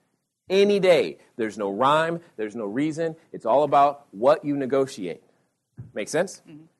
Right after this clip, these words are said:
Speaker 1: And here's the fun part. Even if you negotiate a day and that day comes and you're not ready to check out, you can ask for an extension. <laughs> Okay? So keep that in mind. So for the sake of this example, let's say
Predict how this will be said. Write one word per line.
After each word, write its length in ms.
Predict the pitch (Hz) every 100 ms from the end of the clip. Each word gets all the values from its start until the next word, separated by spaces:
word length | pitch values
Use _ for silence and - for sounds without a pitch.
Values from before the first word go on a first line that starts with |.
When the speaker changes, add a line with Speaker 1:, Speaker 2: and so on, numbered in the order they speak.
| _ _ _ _ _ -
Speaker 1:
And 160 | 143
here's 220 | 143 247
the 80 | 131
fun 180 | 170 190
part. 220 | 104 80
Even 200 | 165 196
if 140 | 180 160
you 80 | 139
negotiate 540 | 117 139 165 165 165
a 60 | 147
day 400 | 127 165 220 - _ _ _ _
and 140 | 131
that 160 | 143 165
day 160 | 160 151
comes 520 | 156 165 208 220 - _ _ 135
and 140 | 131
you're 80 | 160
not 160 | 170 147
ready 160 | 165
to 80 | 143
check 220 | - 165
out, 260 | 160 202 - _ _ _ _
you 100 | 196
can 100 | 220
ask 180 | 160 151
for 120 | 165
an 60 | 175
extension. 440 | 170 202 156 101 -
<laughs> 1400 | _ _ - - 233 196 - 185 - _ _ _ -
Okay? 640 | 175 131 165 - 175 202 277 - _ _ _ _ _
So 120 | 139
keep 220 | 131 165
that 160 | 180 170
in 120 | 180
mind. 320 | 190 190 107 76 _ _ _ _
So 400 | - 165 151 - -
for 180 | 175 165
the 80 | 151
sake 260 | 185 208
of 80 | 208
this 160 | 208 190
example, 600 | 156 202 226 165 160 - -
let's 320 | 139 175 -
say 600 | - - 254 156 139 170